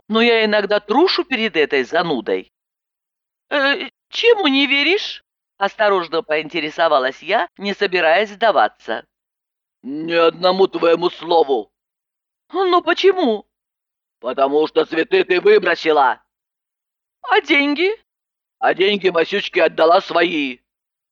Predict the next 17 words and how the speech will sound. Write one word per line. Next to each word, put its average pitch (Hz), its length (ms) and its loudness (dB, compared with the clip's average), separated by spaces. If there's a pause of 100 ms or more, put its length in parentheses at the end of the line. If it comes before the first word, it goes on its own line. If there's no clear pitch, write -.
(260)
Я 269 320 0
вдруг 247 400 -2
поняла, 190 460 2
почему 214 440 0
трушу 240 440 -2
перед 185 320 -4
Ивановой. 143 640 -2 (480)
Она 262 300 2
слишком 302 680 0
хорошо 233 500 -2
меня 226 360 -2
знает. 160 680 -4 (880)
Естественно, 202 840 -2
я 208 300 0
и 180 100 -2
торговля 277 720 -2 (160)
несовместимы. 190 1300 -4